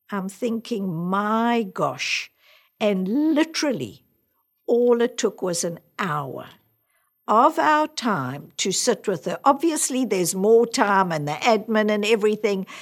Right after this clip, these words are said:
but really, the connection is so important to us. As I say, everybody has a story. We're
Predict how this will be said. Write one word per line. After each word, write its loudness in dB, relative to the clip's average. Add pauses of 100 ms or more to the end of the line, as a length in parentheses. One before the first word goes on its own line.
(220)
but 4
really, 0 (260)
the 0
connection 0
is -4
so -2
important -8
to -10
us. -12 (520)
As 4
I 0
say, 0
everybody 0
has -2
a -4
story. -4 (240)
We're -2